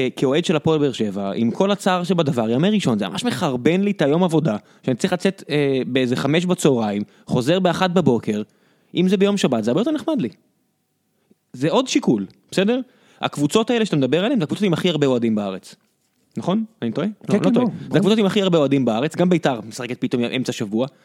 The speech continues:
Speaker 1: ושמע, זה, זה, זה די קשה. במדינה בלי תחבורה ציבורית נאותה, זה שאתה שם משחק ביום חופש, מקל מאוד על האוהדים. ואם זה אחרי צאת השבת,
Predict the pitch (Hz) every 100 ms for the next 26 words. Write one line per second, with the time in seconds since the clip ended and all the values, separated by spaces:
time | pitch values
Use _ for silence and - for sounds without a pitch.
0 | _ _ _ 107 104 120 127 127 127 127
1 | 131 127 123 117 - 180 302 147 113 104
2 | 107 107 113 110 104 104 101 131 139 277
3 | 403 - - _ _ - 127 127 156 214
4 | 160 214 220 190 175 185 175 147 170 190
5 | 175 151 104 95 _ _ _ _ 156 175
6 | 202 208 190 - 185 196 143 135 170 -
7 | 120 - 110 - - - - 117 202 214
8 | 196 233 226 165 139 240 139 - _ _
9 | _ _ - 110 165 190 165 90 185 175
10 | 214 170 139 202 269